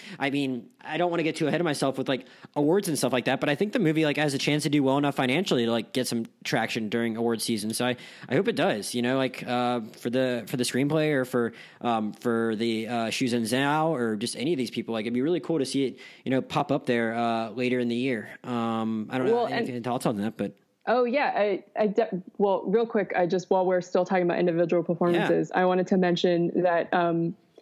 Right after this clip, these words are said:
Speaker 2: Lil Nai Nai, who is, uh, Nai Nai's sister, is played, uh,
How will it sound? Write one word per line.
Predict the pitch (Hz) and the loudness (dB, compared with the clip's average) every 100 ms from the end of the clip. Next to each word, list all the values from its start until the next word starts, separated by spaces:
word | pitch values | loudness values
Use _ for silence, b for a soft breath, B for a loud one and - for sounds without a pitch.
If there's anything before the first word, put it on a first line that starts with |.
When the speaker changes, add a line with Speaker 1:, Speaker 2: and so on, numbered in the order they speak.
| _ | _
Speaker 2:
Lil | - 196 196 | 2 4 4
Nai | 180 180 | 2 2
Nai, | 202 220 226 240 | 2 2 0 0
who | 214 180 | 2 4
is, | 170 170 165 - | 2 0 -4 -2
uh, | 175 165 160 | 2 2 2
Nai | - 180 | 2 2
Nai's | 180 170 | 2 2
sister, | 170 202 226 226 226 | 2 2 2 2 2
is | 196 180 | 0 -2
played, | - - 208 202 185 - | -2 0 2 2 0 -2
uh, | - 170 170 165 | 0 2 2 0